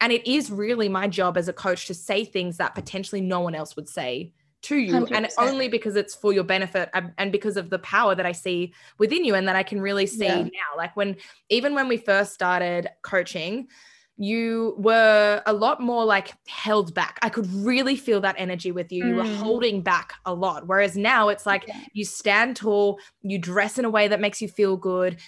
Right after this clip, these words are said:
Speaker 1: you speak your truth, you speak up, you know, you're, you're so much more, like,
Speaker 2: Mm.
Speaker 1: just glowy and juicy and sparkly, and
Speaker 2: Yeah.
Speaker 1: that makes you really magnetic.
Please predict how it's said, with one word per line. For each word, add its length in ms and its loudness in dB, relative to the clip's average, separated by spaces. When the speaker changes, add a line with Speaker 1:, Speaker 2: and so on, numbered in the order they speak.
Speaker 1:
you 460 -6
speak 520 -4
your 140 2
truth, 340 0
you 80 -4
speak 360 -2
up, 240 4
you 80 2
know, 80 2
you're, 200 2
you're 180 2
so 200 0
much 220 -2
more, 120 -2
like, 180 0
Speaker 2:
Mm. 20 -12
Speaker 1:
just 280 -6
glowy 500 6
and 120 2
juicy 320 -2
and 120 -2
sparkly, 460 2
and 80 -2
Speaker 2:
Yeah. 60 4
Speaker 1:
that 80 0
makes 200 -4
you 100 -4
really 200 -2
magnetic. 640 -6